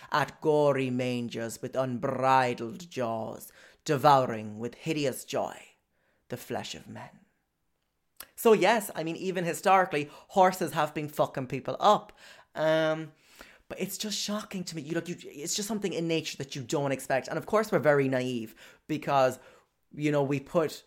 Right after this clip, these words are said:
you know, we associate human morals and what have you, and we, we like to personify animals, you know, we like to give wild animals our humanistic traits,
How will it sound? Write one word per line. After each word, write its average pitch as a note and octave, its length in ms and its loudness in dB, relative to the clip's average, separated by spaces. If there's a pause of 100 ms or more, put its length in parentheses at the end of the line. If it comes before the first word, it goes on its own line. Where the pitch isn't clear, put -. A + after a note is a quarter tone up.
(420)
you C#3+ 200 -2
know, C#3 100 0
we C#3 100 2
associate D#3 540 0
human C#3 400 0
morals C3 640 4
and B2+ 320 -2
what A#2+ 160 2
have C3 280 0
you, B2 160 -2
and B2+ 180 -2
we, C3+ 120 -2
we D3 200 -4
like C3 180 2
to B2+ 420 -4 (480)
personify D3+ 680 2
animals, C#3 480 2
you C3 60 -6
know, C3+ 120 0
we C#3+ 180 -4
like C#3+ 220 2
to C3+ 260 -2 (500)
give F3+ 380 6
wild C3+ 380 4
animals C3 600 0 (540)
our D3 220 8
humanistic C3+ 640 0
traits, E3 500 2